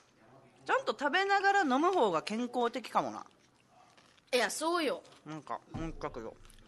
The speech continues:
Speaker 2: 食べたい。
Speaker 1: 美味しい。なんか、味付けさ。
Speaker 2: あ、お箸もわざわざ。
Speaker 1: だからさ、よかったよかった。
Speaker 2: つけてくれて。
Speaker 1: あの、刺身買ったけど、お箸もらうの忘れてたから。
Speaker 2: <laughs> だからよね、助かった。
Speaker 1: 手で行くところだっ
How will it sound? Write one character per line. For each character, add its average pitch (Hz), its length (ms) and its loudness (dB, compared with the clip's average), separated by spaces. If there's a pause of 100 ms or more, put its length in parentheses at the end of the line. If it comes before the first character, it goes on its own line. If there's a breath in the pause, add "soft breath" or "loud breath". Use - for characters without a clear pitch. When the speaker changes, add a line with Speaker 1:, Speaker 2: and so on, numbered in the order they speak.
Speaker 2:
食 214 100 -16
べ 208 80 -18
た 190 260 -10
い。 - 120 -18 (1200)
Speaker 1:
美 208 220 0
味 285 120 0
し - 60 -8
い。 277 60 2 (1120)
な 277 60 -6
ん - 20 -4
か、 185 120 2 (320)
味 311 160 8 (120)
付 403 120 -10
け 370 100 0
さ。 330 180 2 (420)
Speaker 2:
あ、 233 140 -14 (120)
お - 60 -14
箸 523 280 -14
も 262 120 -12
わ 240 80 -12
ざ 247 120 -14
わ 226 60 -14
ざ。 202 260 -16
Speaker 1:
だ 214 160 -4
か 202 80 -2
ら 196 60 -8
さ、 185 160 -2
よ 214 80 0
か 240 60 2
っ 240 40 2
た 240 40 -8
よ 185 140 0
か - 100 -2
っ - 20 -2
た。 - 60 -20 (800)
Speaker 2:
つ - 80 -20
け - 80 -6
て - 0 -
く - 0 -
れ - 0 -
て。 - 0 -
Speaker 1:
あ 196 80 4
の、 196 60 -2
刺 359 320 2
身 392 100 2
買 427 120 6
っ - 40 -16
た 190 80 -2
け 180 80 0
ど、 151 140 2
お 196 80 6
箸 294 200 2
も 196 120 4
ら 160 100 4
う 143 40 0
の 143 120 0
忘 202 180 2
れ 185 80 2
て - 80 -4
た - 80 4
か - 80 4
ら。 - 80 0
Speaker 2:
<laughs> 453 400 0
だ 349 120 0
か 339 120 2
ら 320 120 2
よ 233 40 -6
ね、 208 160 -8
助 277 200 -6
か 302 80 -8
っ - 20 -14
た。 190 140 -6
Speaker 1:
手 226 120 -2
で 208 100 -2
行 196 80 -4
く 190 80 -10
と 156 80 -6
こ 147 80 -8
ろ 131 120 -4
だ - 20 -14
っ - 40 -20